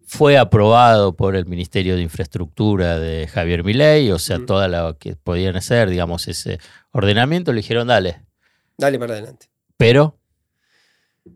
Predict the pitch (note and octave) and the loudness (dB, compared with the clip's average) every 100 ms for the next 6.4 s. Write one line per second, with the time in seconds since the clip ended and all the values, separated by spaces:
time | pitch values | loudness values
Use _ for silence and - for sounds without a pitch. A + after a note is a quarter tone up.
0 | _ _ C#3 D3+ F3+ - B2 B2 B2 A#2+ | _ _ 2 2 2 -4 -8 -6 -6 -8
1 | A#2+ B2+ - B2+ B2+ B2 A#2 B2 A#2+ A#2 | -10 -14 -8 -6 -6 -6 -6 -6 -6 -8
2 | - A#2 B2+ C#3+ E3 G#3+ F#3+ E3 A#2 - | -12 -10 -8 -6 -6 -8 -8 -6 -6 -8
3 | - A#2+ A2 A2+ C3 C3+ A#2 A2 A2+ A#2 | -18 -12 -10 -6 -2 -2 -4 -8 -8 -6
4 | A2 - A#2+ A#2 - B2 A#2+ A#2+ B2+ C3+ | -8 -8 -10 -10 -10 -10 -8 -8 -8 -8
5 | C#3 G3+ E4 D#4 - C#3 C#3+ C#3+ D3 E3 | -6 -6 -6 -6 -2 -2 0 0 0 2
6 | G3 F#3+ A#3 | 4 4 0